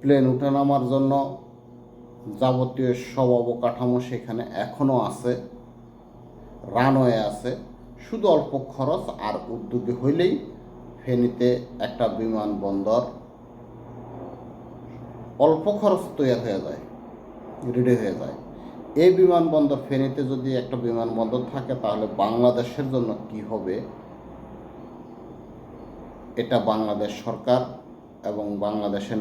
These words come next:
নাগরিকগণ অনুধাবন করতে পারবে, কখন কোন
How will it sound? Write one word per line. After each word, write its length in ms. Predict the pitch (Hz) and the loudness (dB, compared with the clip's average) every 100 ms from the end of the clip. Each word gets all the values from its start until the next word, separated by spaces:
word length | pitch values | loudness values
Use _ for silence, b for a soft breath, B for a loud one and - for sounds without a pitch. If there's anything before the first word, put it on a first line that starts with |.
| 104 | -2
নাগরিকগণ 580 | 104 104 110 - 143 143 - - - - - - - - - - - - 123 | -2 0 0 2 2 2 -4 -16 -20 -20 -20 -20 -20 -20 -20 -20 -16 2 6
অনুধাবন 460 | 123 123 123 113 110 | 6 6 4 2 -4
করতে 200 | 104 101 101 | -8 -10 -6
পারবে, 240 | 104 104 131 - - - - - - - - - - - - - - - - - | -6 -4 -6 -8 -18 -20 -20 -20 -20 -20 -20 -20 -20 -20 -20 -20 -20 -20 -16 2
কখন 280 | 123 123 143 127 | 4 4 2 2
কোন 120 | 135 | 2